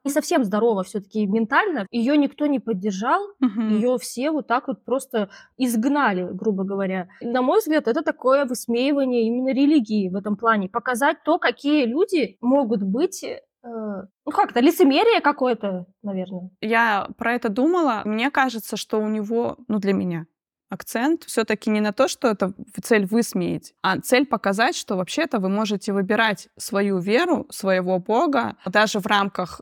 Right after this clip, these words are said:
Speaker 2: той или иной конфессии можно не идти за всеми, а верить так, как веришь ты, разговаривать с Богом так, как разговариваешь ты.
Speaker 1: Ну, в том числе, да.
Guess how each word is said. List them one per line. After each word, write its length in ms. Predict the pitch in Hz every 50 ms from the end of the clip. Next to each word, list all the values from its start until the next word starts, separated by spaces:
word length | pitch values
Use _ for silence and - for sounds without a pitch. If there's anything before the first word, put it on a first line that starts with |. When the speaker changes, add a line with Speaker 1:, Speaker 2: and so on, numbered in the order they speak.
| - _
Speaker 2:
той 200 | - 220 208 202
или 140 | 185 180 175
иной 200 | 190 214 202 180
конфессии 680 | - 180 175 - - 247 320 - - - 202 160 156 - _ _ -
можно 520 | - - 202 214 233 - 247 202 190 - - _ _ _ - -
не 500 | - 202 208 202 208 214 208 208 202 208
идти 200 | 190 - - 247
за 120 | 233 226 190
всеми, 560 | - - - 262 262 269 277 226 214 185 - _ _ _ -
а 100 | - 175
верить 400 | 180 196 208 226 240 220 - -
так, 240 | 202 196 202 -
как 180 | - 196 - -
веришь 340 | 202 202 202 190 180 - -
ты, 260 | - 220 233 285 294 - _ _ -
разговаривать 720 | 196 196 175 190 180 196 190 202 196 190 185 180 180 170
с 40 | 180
Богом 340 | 196 190 185 180 190 185 165
так, 200 | 196 185 - -
как 200 | - 175 - -
разговариваешь 760 | - 196 180 - - 190 190 190 190 202 208 170 180 180 - -
ты. 300 | - - 226 302 339 - _ _ - -
Speaker 1:
Ну, 120 | 262 262 262
в 80 | -
том 180 | - 294 285 277
числе, 560 | - - 392 - - 302 277 262 247 285 339
да. 280 | 302 247 240 269 277